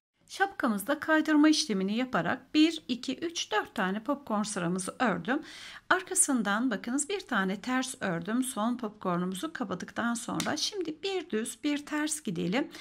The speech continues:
ve artık şapkamızın, e, tepe kısmı yeterli olsun. Arkasını örmeye başlayalım.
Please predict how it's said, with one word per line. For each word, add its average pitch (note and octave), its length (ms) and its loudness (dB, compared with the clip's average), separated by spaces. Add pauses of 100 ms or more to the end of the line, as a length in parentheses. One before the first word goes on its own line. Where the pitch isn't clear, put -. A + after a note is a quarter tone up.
(300)
ve F4+ 260 -4
artık D#4+ 420 2
şapkamızın, B3+ 880 -2
e, G#3+ 200 0
tepe E4+ 280 -4
kısmı A#3+ 540 -2
yeterli C#4 460 0
olsun. F#3 320 -4
Arkasını G#3+ 640 0
örmeye A#3+ 440 2
başlayalım. - 520 -2